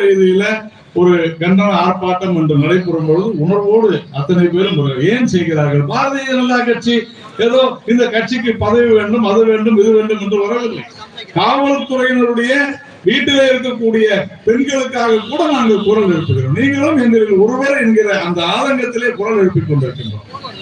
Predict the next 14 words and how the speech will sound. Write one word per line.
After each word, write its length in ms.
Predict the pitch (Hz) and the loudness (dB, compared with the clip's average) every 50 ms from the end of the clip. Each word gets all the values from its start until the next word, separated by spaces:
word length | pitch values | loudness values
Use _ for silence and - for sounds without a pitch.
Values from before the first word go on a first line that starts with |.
| - - - - - - - - - | -14 -12 -12 -10 -10 -10 -10 -2 0
பொன்முடி 380 | 202 254 302 302 294 294 269 262 240 | 2 4 4 4 4 2 0 0 0
பேசுகிறார், 540 | 226 220 196 - 196 175 175 160 147 139 - 165 | 0 0 2 0 -2 -2 -2 -2 -4 -4 -2 0
ஒரு 100 | 185 190 175 175 | 0 0 2 0
அமைச்சர். 420 | 190 226 208 - - 190 - - - - - - - - - - - - - - - - - - - - - - - - - - - - - - - - - - - - - - - - - - - - - - | 0 0 0 0 -2 -4 -4 -6 -10 -16 -20 -20 -20 -18 -18 -18 -18 -16 -18 -18 -16 -16 -18 -18 -18 -18 -20 -18 -18 -18 -18 -18 -14 -10 -10 -10 -10 -12 -16 -20 -20 -20 -18 -16 -16 -16 -14 -16 -18 -20 -8 -2
ஒரு 160 | 180 190 196 | 2 2 4
விலை 260 | 196 214 240 269 285 269 269 | 4 4 4 2 2 2 2
மாதவன் 420 | 254 240 233 233 226 220 202 196 | 2 2 2 2 0 2 2 0
வீட்டிற்கு 420 | 208 196 185 190 185 190 190 190 185 165 151 139 139 - - | 0 0 0 0 0 2 2 2 2 2 2 -2 -4 -4 -2
ஒருவன் 380 | 165 180 185 180 180 175 143 - | 0 2 2 4 2 2 2 2
சென்றிருந்தானா, 680 | 180 190 190 190 185 175 160 156 151 147 151 165 185 185 - - - - - - - - - - - 381 415 453 453 415 - - - | 2 4 4 4 4 4 2 0 0 0 0 0 -2 -2 -4 -6 -10 -16 -18 -18 -20 -20 -18 -16 -16 -16 -14 -16 -16 -18 -12 -6 -4
அப்பொழுது 320 | 196 - 220 208 196 196 185 190 | -2 0 0 2 2 4 4 4
விலை 160 | 208 240 240 | 4 2 2
மாதவன் 360 | 240 233 220 214 208 190 185 185 | 2 2 2 2 0 0 0 -2
கேட்டாலாம் 520 | 185 185 180 175 175 190 208 220 226 220 | -2 -2 -2 -2 0 0 0 0 -2 -4